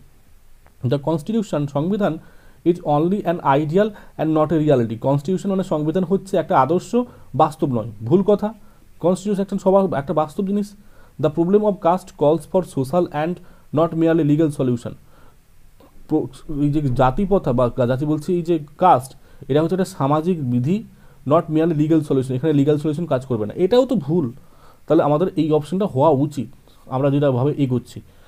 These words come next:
দেখি কি হচ্ছে আমাদের, এবারে পড়াশোনা করি প্যাসেজটাকে। না, আরও একটা রয়ে গেছে, দেখি। বলছে, "Which of the following"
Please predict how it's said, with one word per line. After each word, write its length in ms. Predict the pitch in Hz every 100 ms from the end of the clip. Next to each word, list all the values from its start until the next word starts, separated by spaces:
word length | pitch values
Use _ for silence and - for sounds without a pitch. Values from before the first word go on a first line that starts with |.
| - -
দেখি 220 | 165 226
কি 160 | 233 185
হচ্ছে 320 | 180 185 196
আমাদের, 260 | 175 165
এবারে 180 | 160 156 151
পড়াশোনা 320 | 156 151 165
করি 200 | 151 160 185 - -
প্যাসেজটাকে। 520 | 147 143 151 165 151 160 - - -
না, 80 | 135
আরও 140 | 135
একটা 180 | 135 135
রয়ে 200 | 117 107
গেছে, 260 | 107 - 107 -
দেখি। 200 | 139 190 202 - - - - - - - - - - - - _ - - _ - _ - - - - - - _ - - _ _ - - - -
বলছে, 220 | 180 202
"Which 280 | 127 170 214
of 120 | 208
the 140 | 180
following" 420 | 156 135 143 180